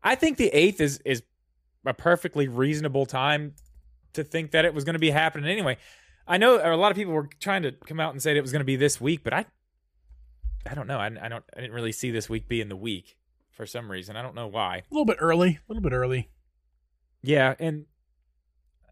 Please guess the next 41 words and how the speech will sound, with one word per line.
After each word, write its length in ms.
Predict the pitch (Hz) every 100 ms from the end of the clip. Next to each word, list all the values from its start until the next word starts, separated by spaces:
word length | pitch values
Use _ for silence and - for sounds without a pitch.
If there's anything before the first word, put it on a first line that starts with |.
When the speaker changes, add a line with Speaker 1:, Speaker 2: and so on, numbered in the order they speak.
| _
Speaker 1:
<sighs> 400 | 120 - - -
It 240 | 160 208 202
is, 420 | 151 147 - - 135
a 120 | 151
little 220 | 202 175
bit. 180 | 135 175
I 40 |
mean, 160 | 208 214
uh, 80 | 208
next 280 | 233 320 -
week 200 | 285 -
feels 460 | - 226 226 160
right. 360 | 120 170 107 - -
There's 240 | 151 233
other 320 | - 175 320
stuff, 300 | 269 - 160
too. 160 | - 180
I 40 |
didn't 160 | 143 185
tell 120 | 170 165
you 60 |
about 200 | 127 113
this, 260 | 135 123 -
and 240 | 110 107
you 220 | 127 127 - _
told 220 | - 170
me 80 | 156
you 120 | 139
didn't 260 | 127 127 113
know 160 | 113 113
about 240 | 98 92
it, 120 | 95 _ _
so 100 | -
I'm 20 | 143
gonna 80 | 120
drop 340 | 113 139 143
it 60 | 123
on 160 | 113
you 60 | 101
now. 380 | 107 101 87 98 _ _ _ _ _ _ - -
So, 360 | 143 135 135